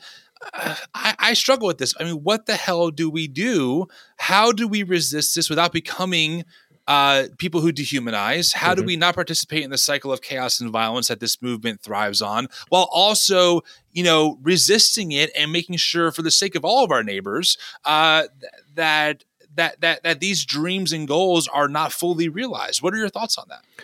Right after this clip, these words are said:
Speaker 2: Yeah, so I think, think about it as engaging on different levels. So my question is, where are you engaged, um, to help protect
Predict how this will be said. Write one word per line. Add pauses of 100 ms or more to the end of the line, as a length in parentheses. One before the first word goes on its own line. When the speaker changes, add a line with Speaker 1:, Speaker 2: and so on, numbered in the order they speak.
(220)
Speaker 2:
Yeah,
so
I
think, (340)
think
about
it
as
engaging
on
different
levels. (400)
So (400)
my
question
is,
where
are
you
engaged, (400)
um, (160)
to
help
protect